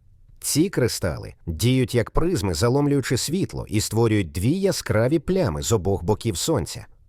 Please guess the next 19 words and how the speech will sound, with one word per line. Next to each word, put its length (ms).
Коли 280
умови 340
в 200
атмосфері 540
ідеальні, 720
ці 240
плями 340
можуть 320
виглядати 540
як 160
два 340
додаткових 680
сонця, 500
розташовані 720
на 100
одному 360
рівні 300
з 80
основним. 460